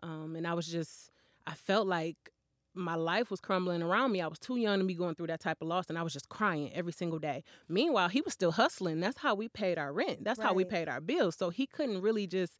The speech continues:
Speaker 2: Stop.
Speaker 1: babysit me. You know
Speaker 2: Right.
Speaker 1: what I mean? So he challenged me. I'm competitive as shit, right? So he was like, "Ash, I bet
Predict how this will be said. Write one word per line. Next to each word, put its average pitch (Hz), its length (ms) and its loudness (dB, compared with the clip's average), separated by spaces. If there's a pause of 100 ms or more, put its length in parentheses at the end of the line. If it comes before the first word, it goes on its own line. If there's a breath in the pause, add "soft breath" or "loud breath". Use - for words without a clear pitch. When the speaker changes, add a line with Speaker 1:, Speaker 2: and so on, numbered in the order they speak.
(200 loud breath)
Speaker 2:
Stop. 202 340 -2
Speaker 1:
babysit 214 540 6
me. 143 300 -8
You 220 160 8
know 214 100 8
Speaker 2:
Right. 208 80 8
Speaker 1:
what 208 60 6
I 202 40 4
mean? 202 240 4
So 180 460 2 (560)
he 226 520 0 (580)
challenged 196 540 4
me. 147 160 -2
I'm 160 160 -4 (120)
competitive 180 580 4
as 151 100 -6
shit, 151 220 -2
right? 156 260 -4 (360 loud breath)
So 175 180 2
he 196 140 4
was 180 160 0
like, 165 180 -2
"Ash, 170 420 -2
I 170 80 -2
bet 170 360 -2